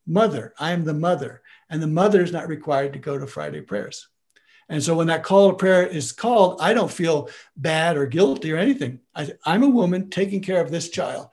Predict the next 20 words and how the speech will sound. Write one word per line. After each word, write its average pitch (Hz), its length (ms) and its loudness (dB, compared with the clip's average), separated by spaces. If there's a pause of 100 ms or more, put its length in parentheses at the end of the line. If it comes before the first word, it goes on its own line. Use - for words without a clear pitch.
(500)
I 185 240 2
am 208 120 4
not 175 320 0
been 156 260 -4
called 185 600 0
to 143 80 -8
go 143 200 -6
to 139 100 -8
Friday 143 400 -10
prayer. - 340 -18 (540)
So 170 380 -2 (280)
what 165 160 0
Ibn 160 140 0
Arabi 165 240 -2
is 135 100 -2
doing 254 300 4
for 151 160 0
us 139 200 -4
is 139 180 -6
saying, 143 360 -2